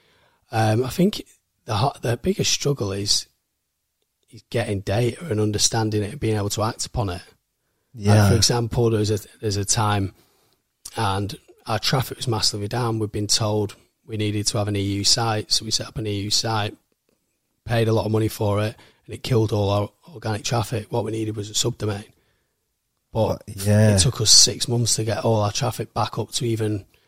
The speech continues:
Speaker 1: anywhere near where it was before.
Speaker 2: So you'd killed your S E O, had you?
Speaker 1: I b-, I believe so. Still to this day, it was like, we've been advised on it, we've paid for it with the company that advised us, and it's kind of, we,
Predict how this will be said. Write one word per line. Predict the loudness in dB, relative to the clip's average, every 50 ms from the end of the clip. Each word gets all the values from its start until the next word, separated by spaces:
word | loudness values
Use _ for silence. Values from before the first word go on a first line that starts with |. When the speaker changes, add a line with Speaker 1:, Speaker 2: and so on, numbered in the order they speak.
| _ _ -6
Speaker 1:
anywhere | -4 -2 0 0 0
near | 0 0 0 0 0 0
where | 0 0 -2
it | -2 -6
was | -10 -10 -10
before. | -10 -14 -18 -12 -4 -2 0 0 0 -2
Speaker 2:
So | -2 -2 -2 4 8 8
you'd | 8 8 8 6
killed | 8 10 10 12 10 8
your | 6
S | 6 6 6 6
E | 6 6
O, | 8 8
had | 8 6 6 4
you? | 2 -2 -2 -4 _ _ _ _ _ _ _ _
Speaker 1:
I | -12
b-, | -12 -10 -8
I | -6
believe | -2 0 2 2 2 2 2 2
so. | 0 0 0 -2 0
Still | 0 0 2 2 0 -2
to | -2 -4
this | -2 -2 -2 -2
day, | -2 -2 0 0 -2
it | -2 -6
was | -12 -10
like, | -6 -2 -2 -2 -2 -4 -6 -12 -18 -20 -20 _ _ _ _ _ _ _ _ _ _ _ _ _ _ _ _ _ _ _ _ _ _
we've | _ -6 -6 -6 -2
been | 0 0 0 0 -2 -4 -6 -6
advised | -8 -4 0 0 2 2 2 2 2 0
on | 0 -4
it, | -2 -4
we've | -4 -4 -4
paid | -4 -4 0 0 0 -2 -4
for | -6 -6 -6
it | -6 -4 -4
with | -6 -6 -6
the | -10 -14
company | -8 -8 -8 -6 -6 -8
that | -10 -10
advised | -14 -6 -4 -2 0 0 0 -2 -4 -6
us, | -8 -10 -8 -8
and | -8
it's | -10 -10 -12
kind | -8 -4 -2 -2
of, | -2 -2 -4 -6 -16 _ _ _ _ _ _ _ _ _ _ _ _ _ _ _ _ _
we, | -2 -2 -2 -2